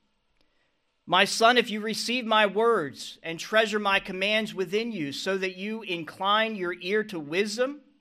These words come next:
and apply your heart to understanding, yes, if you cry out for discernment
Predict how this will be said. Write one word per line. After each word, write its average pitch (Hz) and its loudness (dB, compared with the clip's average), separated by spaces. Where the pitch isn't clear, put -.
and 175 2
apply 190 6
your 202 4
heart 208 4
to 208 -2
understanding, 160 -4
yes, 214 4
if 185 -8
you 185 -6
cry 214 2
out 214 2
for 196 -4
discernment 196 -6